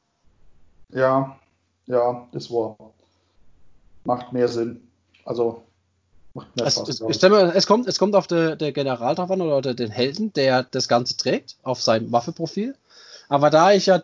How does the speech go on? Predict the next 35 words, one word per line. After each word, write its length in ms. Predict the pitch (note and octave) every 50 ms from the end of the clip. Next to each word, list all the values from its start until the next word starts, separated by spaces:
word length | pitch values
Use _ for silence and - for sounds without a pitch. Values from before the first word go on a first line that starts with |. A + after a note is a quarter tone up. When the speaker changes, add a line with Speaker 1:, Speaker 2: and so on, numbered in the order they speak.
| _ _ -
Speaker 2:
diesen, 560 | F#3 F#3+ G3 F3 E3 F#3 F3 F3 F3 E3+ E3
diesen 560 | - F#3 F3+ E3+ - E3 D#3+ D#3+ D#3 D3+ - -
Trade 420 | - - F3+ F#3 G#3+ B3 A#3+ - - _ _ _
so 260 | - D#3+ - G#3+ B3 C4+
oder 220 | B3+ A#3+ A3+ F#3
so 180 | - - B3+ D4+
bekommen 400 | - F3 - - E3+ D#3+ D3 -
kann 200 | - D3 C3+ D3+
über 100 | D3 D3
einen 80 | C#3
Kommandopunkt 760 | C3+ C#3+ C#3 D3+ G3+ B3 - F#3 - D#3 C#3 B2+ A#2+ A2+ - _ _ _ _ _ _ _ - _ _ _ _ _ _ _ _ _ _ _ _ _ _ -
und 340 | G#3 F3 F3 F3 E3 D#3+ - _ _ _ _ _ _ _ _ _ -
den 160 | D#3+ D#3 D#3+
Fünfer 320 | D3+ - A#3 B3+ A#3+ G#3+ F3
Feel 220 | - - F#3+ E3+
No 140 | D#3+ D3+ C3+
Pain, 400 | - F3+ G3+ B3 A#3+ G#3+ D3+ - _ _ _ -
nett, 380 | C3 C3+ F3+ B3 B3 - - _ _ _ _ _ _ _ _ _ _ _ _ - - - - - - _ _ _ _ _ _ _ -
würde 300 | C3 B2 D3+ F3+ G3 G3
ich 100 | - E3+
wahrscheinlich 560 | D3+ - - D3+ D3 D#3 D3 - - - _ _ - _
bei 340 | - C#3+ D#3+ D#3 C#3 C3 B2
Auswahl 240 | C3+ D#3 D3+ - D3+
von 140 | - D#3+ C#3+
den 120 | C3+ C3 B2+
zwei 160 | - C3+ B2+
tatsächlich 420 | - B2+ A#2 A#2+ C3 - C3+ B2
den 20 | -
Feel 120 | C3+ B2+
No 80 | B2 A#2+
Pain 200 | A#2+ B2+ A#2 A#2+
auf 80 | A#2
die 80 | - A#2+
fünf 220 | - A2+ A2 -
nehmen. 220 | - G#2 A#2 -